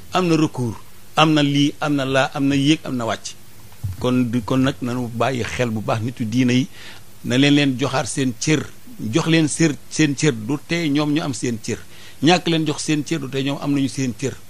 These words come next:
Magi lëndëm lañu, ku leen gis ñu gis seen bopp, ku leen gisul ñu gis seen bopp. Mook imaam yi ñoo yem, nitu diine yi ñoo yem. Am réew na bu ñu bëggee mu développé, ñuy seet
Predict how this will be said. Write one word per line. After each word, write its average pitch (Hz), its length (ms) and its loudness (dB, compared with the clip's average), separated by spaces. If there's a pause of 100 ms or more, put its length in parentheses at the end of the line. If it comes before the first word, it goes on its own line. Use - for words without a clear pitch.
(160)
Magi 156 260 2
lëndëm 147 380 6
lañu, 143 200 2
ku 160 100 -4
leen 156 200 0
gis 143 140 -2
ñu 143 140 -2
gis 135 120 -2
seen 139 160 -2
bopp, 131 260 -2
ku 160 120 0
leen 165 180 2
gisul 156 180 -2
ñu 147 160 -4
gis 120 120 -6
seen 107 180 -8
bopp. 90 140 -10 (1000)
Mook 156 260 4
imaam 147 240 4
yi 127 100 2
ñoo 127 160 -2
yem, 107 160 -6
nitu 113 180 -8
diine 107 220 -2
yi 98 100 -4
ñoo 101 140 -6
yem. 87 140 -14 (640)
Am 175 160 6
réew 180 200 10
na 180 100 4
bu 160 80 4
ñu 165 80 2
bëggee 190 200 8
mu 180 140 2
développé, 139 400 0 (1000)
ñuy 175 180 6
seet 185 260 4